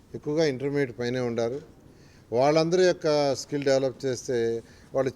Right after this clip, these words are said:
చిన్న చిన్న వ్యాపారాలు చేసుకోవచ్చు. కేంద్ర ప్రభుత్వం కొన్ని పథకాలు ఉన్నాయి, రాష్ట్ర ప్రభుత్వం కొన్ని పథకాలు ఉన్నాయి. పేదలు, నిరుపేదలు చిన్న చిన్న వ్యాపారాలు చేసుకోవటానికి, ఆ, జీరో వడ్డీ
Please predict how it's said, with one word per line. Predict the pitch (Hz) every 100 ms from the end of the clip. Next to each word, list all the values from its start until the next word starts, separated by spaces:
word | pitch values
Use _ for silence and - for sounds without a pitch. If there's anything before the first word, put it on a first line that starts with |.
| 151
చిన్న | 165 165
చిన్న | 165 151 123 120 120 - - -
వ్యాపారాలు | 123 131 131 143 135 -
చేసుకోవచ్చు. | 120 - 120 101 - - - - - - -
కేంద్ర | 120 131 139
ప్రభుత్వం | 131 131 117 123
కొన్ని | 127
పథకాలు | 107 117 123 127 123
ఉన్నాయి, | 123 131 147 - - - - - -
రాష్ట్ర | 117 120 131
ప్రభుత్వం | 131 120 123
కొన్ని | 120 104
పథకాలు | 113 113 131 120
ఉన్నాయి. | 117 123 156 - - - - - -
పేదలు, | 131 139 135
నిరుపేదలు | 127 127 131 135 120 113 113 110 - - - -
చిన్న | 139
చిన్న | 143 151 139
వ్యాపారాలు | 127 127 135 131 117
చేసుకోవటానికి, | 120 - 127 113 120 117 139 170 - - - - - - -
ఆ, | 120 117 110 107 95
జీరో | 113 127 135
వడ్డీ | 123 110 139